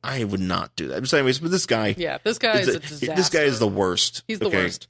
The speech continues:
Speaker 1: You know, he looks like friggin', you know,
Speaker 2: Vincent
Speaker 1: David Bowie.
Speaker 2: Adultman.
Speaker 1: David, uh, David Bowie. It, it looks like Vincent Adultman dressed as David Bowie.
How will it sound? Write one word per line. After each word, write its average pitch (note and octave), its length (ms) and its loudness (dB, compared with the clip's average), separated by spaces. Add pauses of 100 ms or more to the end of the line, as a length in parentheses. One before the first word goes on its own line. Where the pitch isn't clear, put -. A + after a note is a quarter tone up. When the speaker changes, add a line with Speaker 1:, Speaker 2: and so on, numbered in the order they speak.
(120)
Speaker 1:
You G2 120 -2
know, F#2+ 60 0
he G#2 120 0
looks B2 240 2
like A#2 100 2
friggin', G2 480 2 (580)
you G2+ 120 2
know, F2+ 340 0
Speaker 2:
Vincent F2 40 -6
Speaker 1:
David G#2 280 2
Bowie. G2 360 2
Speaker 2:
Adultman. - 80 -10 (120)
Speaker 1:
David, A#2 320 0
uh, B2 60 2
David B2+ 320 2
Bowie. A#2 320 4
It, - 220 0
it D3 100 0
looks E3 140 2
like G3 100 2
Vincent D#3+ 400 0
Adultman B2 400 2
dressed A#2 260 0
as B2 100 2
David G#2 440 0
Bowie. G2 440 2